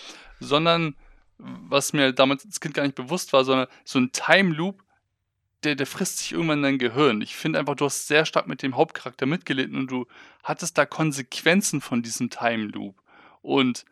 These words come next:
natürlich damals, äh, mit, mit, oh, wie heißt er nochmal? Verdammt. Äh, Bill Murray. Äh, er ist natürlich ein Komiker, er ist ein Comedian. Natürlich sollte das lustig sein, aber ich mochte diese, ich mag allgemein Sci-Fi,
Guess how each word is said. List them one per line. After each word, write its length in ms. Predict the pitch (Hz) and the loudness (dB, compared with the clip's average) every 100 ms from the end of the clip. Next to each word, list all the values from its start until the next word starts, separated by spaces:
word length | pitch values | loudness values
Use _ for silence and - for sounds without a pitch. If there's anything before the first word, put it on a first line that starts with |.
| _ | _
natürlich 500 | 113 - 151 117 - - | -4 2 2 2 -6 4
damals, 540 | 123 131 131 123 - | 6 8 6 4 -6
äh, 640 | - 123 120 113 113 117 - | 0 4 6 6 4 2 -4
mit, 420 | - 113 110 - | -4 -4 -6 -10
mit, 200 | 120 113 | -10 -10
oh, 120 | - 113 | -10 -12
wie 100 | 104 | -12
heißt 180 | 104 - | -14 -10
er 60 | 107 | -10
nochmal? 280 | 104 98 | -8 -10
Verdammt. 540 | 95 - - 104 92 - _ _ _ | -10 -14 -4 -4 -4 -10 _ _ _
Äh, 160 | - 113 | -2 2
Bill 180 | 135 | 2
Murray. 400 | 147 165 170 185 - - - - _ - | 6 6 6 0 -6 -20 -20 -20 _ -8
Äh, 120 | 175 - | -8 2
er 120 | 170 | 4
ist 100 | 175 | 4
natürlich 300 | 185 - - | 2 -2 0
ein 100 | 156 | -2
Komiker, 460 | - 170 175 156 131 | 4 4 4 2 2
er 100 | 139 | 0
ist 160 | - | -2
ein 60 | 123 | -6
Comedian. 400 | - 143 151 131 | -2 -2 2 2
Natürlich 280 | 120 147 139 | 2 -2 -2
sollte 180 | 131 123 | -4 -4
das 160 | - | -6
lustig 380 | 127 160 - 131 | -2 -2 0 -6
sein, 240 | - 123 120 | 0 2 4
aber 280 | 120 113 - - - - | 4 2 0 -18 -18 -8
ich 240 | 131 - | -8 0
mochte 340 | 139 160 - | 2 2 0
diese, 460 | 143 143 139 135 110 _ _ - - | -12 -8 2 4 4 _ _ -20 -20
ich 140 | - | -2
mag 200 | 113 117 | -2 0
allgemein 380 | 120 101 101 107 | -4 -4 -6 -6
Sci-Fi, 680 | - 123 143 151 151 151 | -2 2 2 2 2 4